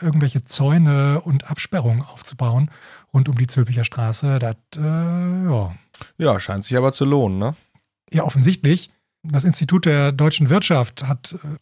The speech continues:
Speaker 1: tatsächlich Zahlen veröffentlicht. Das sind Schätzungen, dass in ganz Deutschland eins Komma sieben Milliarden Euro mit dem Karneval umgesetzt werden. Allein
Speaker 2: Boah.
Speaker 1: siebenhundertsiebzig Millionen in der Gastronomie.
Speaker 2: Krass.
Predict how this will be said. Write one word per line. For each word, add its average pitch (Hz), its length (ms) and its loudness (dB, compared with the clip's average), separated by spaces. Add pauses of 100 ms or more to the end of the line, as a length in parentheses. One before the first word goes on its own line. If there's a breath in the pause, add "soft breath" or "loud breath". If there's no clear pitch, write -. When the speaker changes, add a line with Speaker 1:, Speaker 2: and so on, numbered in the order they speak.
Speaker 1:
tatsächlich 135 420 -2
Zahlen 156 480 2
veröffentlicht. 180 640 0
Das 135 120 -2
sind 131 120 2
Schätzungen, 165 480 0 (380 loud breath)
dass 147 160 -2
in 147 100 2
ganz 131 240 2
Deutschland 139 560 0
eins - 300 -2
Komma 170 260 0
sieben 143 380 0
Milliarden 135 960 2
Euro 147 720 2 (420 loud breath)
mit 135 160 0
dem 139 160 2
Karneval 120 460 -2
umgesetzt 165 680 0
werden. 123 300 2
Allein 139 320 2
Speaker 2:
Boah. 131 60 4
Speaker 1:
siebenhundertsiebzig 185 680 2
Millionen 170 380 2
in 175 60 2
der 160 80 2
Gastronomie. 160 640 0 (160)
Speaker 2:
Krass. - 400 -4